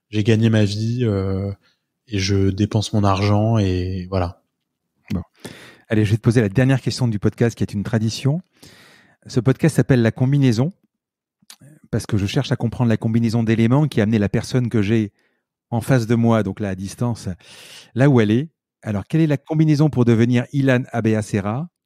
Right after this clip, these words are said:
Speaker 2: Donc du travail, du talent, des opportunités saisies, de la chance, de la résilience, de la persévérance.
Speaker 1: La persévérance et les opportunités saisies.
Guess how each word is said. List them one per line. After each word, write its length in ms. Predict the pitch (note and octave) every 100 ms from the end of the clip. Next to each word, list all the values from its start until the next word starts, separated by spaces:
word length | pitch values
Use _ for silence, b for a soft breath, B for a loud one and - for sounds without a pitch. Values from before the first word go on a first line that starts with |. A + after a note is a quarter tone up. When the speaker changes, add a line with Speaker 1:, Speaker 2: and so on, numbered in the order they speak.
| _ _ -
Speaker 2:
Donc 220 | G#2 G2
du 120 | C3
travail, 520 | - C3 G#2+ B2+ F3 F#2+ _ _ _ _ _ _ -
du 140 | G2 G#2
talent, 460 | A#2+ G#2+ B2+ G#3 _ _ _ _ _ _ _ _
des 280 | G#2+ A2 A2
opportunités 520 | C3+ C3+ - B2+ B2+
saisies, 560 | A#2 C3+ A#2+ A2+ C#3+ G3 _ _ _ _ _ _ -
de 100 | A2+
la 160 | A2+
chance, 560 | - C3 E3 - - - _ _ _ _ -
de 160 | A#2+ G#2
la 120 | G#2
résilience, 840 | C3+ C3 C#3 B2+ C#3+ D#3 - - _ _ _ _ -
de 140 | G2+
la 140 | G#2+ G#2+
persévérance. 840 | D3 - C#3 A#2 G#2 A#2+ D3 - F#2+ - _ _ _ _ _ _
Speaker 1:
La 140 | A2+ G#2
persévérance 1080 | - B2+ - C#3 B2+ A#2 A#2+ D3+ D#3 - -
et 80 | A2+
les 180 | A2
opportunités 600 | A2+ A#2 A2 - A2+ G#2+
saisies. 420 | A#2 A#2+ G2 F#2+